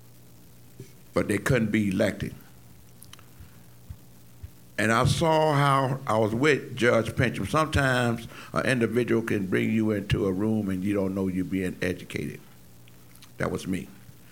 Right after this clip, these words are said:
Judge Pincham said, we said the committee, uh, you know how they do. You know, Mary, I think you was there. <laughs> Anyway, Judge Pincham said, "Gator,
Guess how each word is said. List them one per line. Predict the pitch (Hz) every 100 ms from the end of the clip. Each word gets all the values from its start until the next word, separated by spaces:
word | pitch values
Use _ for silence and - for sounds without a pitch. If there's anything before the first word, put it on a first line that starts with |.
| - -
Judge | - 95 95
Pincham | - 107 104 95
said, | - 92 92 87 - - -
we | -
said | 98
the | -
committee, | 95 101 92 82 - - - - - - - - -
uh, | 95 87 80 80 - -
you | 113
know | 101 90 - -
how | 82
they | 85
do. | - 82 - - -
You | 160
know, | 110 - - - - - - -
Mary, | 90 98 -
I | -
think | 95 98
you | 117
was | 117
there. | 117 - -
<laughs> | - - 135 - 131 - 139 - - - - 185 175 - -
Anyway, | - 202 180 160 143 113 - - - - - - - - - 320 - - - - - - - - - - -
Judge | - 139 156 151
Pincham | 160 139 139
said, | 135 131 120 117
"Gator, | 131 131 127 123